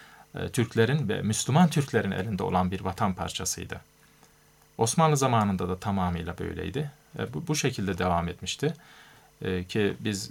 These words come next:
Türk Tarih Kurumu olarak son dört yıldır İzmir'de, e, Çaka Bey anma etkinlikleri yapıyoruz. E, İzmir o gün bugündür, e, Tanrı Vermiş'in, e,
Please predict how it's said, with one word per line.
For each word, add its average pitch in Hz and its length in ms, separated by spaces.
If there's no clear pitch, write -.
Türk - 180
Tarih 101 280
Kurumu 110 240
olarak 90 240
son 101 260
dört 110 240
yıldır 98 340
İzmir'de, 95 600
e, 98 100
Çaka 110 380
Bey 98 160
anma 107 280
etkinlikleri 87 600
yapıyoruz. 92 560
E, 90 300
İzmir 104 300
o 127 180
gün 123 180
bugündür, 92 580
e, 92 140
Tanrı 110 360
Vermiş'in, 110 500
e, 87 240